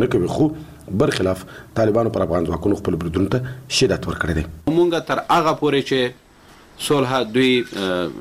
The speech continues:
Speaker 2: آه، دولت سره صلح وکړي، مونږ، آه، په چوکات د قانون د دفاع فعال په چوکات کې د، آه، آه، جلالت مآب رئیس جمهور جمهوری اسلامی افغانستان او،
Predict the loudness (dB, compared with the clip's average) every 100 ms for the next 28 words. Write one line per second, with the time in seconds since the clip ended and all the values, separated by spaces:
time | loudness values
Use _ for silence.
0 | -8 -6 -6 -8 -8 -2 0 0 -2 -4
1 | -2 0 -2 -6 -20 -20 -14 -2 0 0
2 | 0 0 -2 0 2 2 0 -10 -18 -20
3 | -20 -6 -2 0 0 0 -2 -8 -16 -8
4 | -6 -4 -8 -12 -14 -4 -2 0 -2 -2
5 | -4 0 2 2 2 -2 -4 -4 -2 -2
6 | 0 2 0 -2 -2 0 2 0 -4 -16
7 | -20 -20 -16 -14 -10 -4 0 0 0 -2
8 | -2 0 0 0 -6 -20 -20 -20 -20 -18
9 | -6 -2 0 2 0 -2 -2 0 -2 -4
10 | -6 -4 -4 -6 -8 -16 -18 -18 -8 -2
11 | 2 2 2 2 2 2 0 -2 -2 0
12 | 2 2 0 -2 -6 -2 0 2 2 0
13 | 0 0 -2 -2 -4 -2 -2 -2 -2 -2